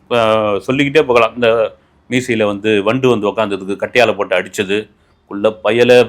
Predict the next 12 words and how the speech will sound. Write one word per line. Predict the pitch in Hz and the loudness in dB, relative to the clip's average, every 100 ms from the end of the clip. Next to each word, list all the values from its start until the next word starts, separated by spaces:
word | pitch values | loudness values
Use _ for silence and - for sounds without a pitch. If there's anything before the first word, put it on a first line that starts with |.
| - | -2
இந்த | 110 110 | -4 0
வேலையை | 117 127 | 2 2
பார்த்து | 120 123 127 | 0 0 -2
விட்டான்" | 120 131 123 123 139 | 0 0 2 0 0
சொல்லி | 135 175 196 185 _ _ - | -2 0 0 -2 _ _ -6
எத்தனையோ | 110 - 185 196 202 | -4 0 2 2 0
இது. | 143 107 _ _ _ 101 | 0 -4 _ _ _ -12
அஹ், | 104 107 101 98 95 90 95 _ - _ | -8 -6 -6 -8 -8 -12 -14 _ -20 _
ஒரு | 107 113 | 0 2
இதுல | 120 151 131 | 4 4 4
குளிச்சுக்கிட்டு | 156 185 170 127 | 2 0 -2 -2
இருப்பாரு, | 113 104 98 | 2 2 4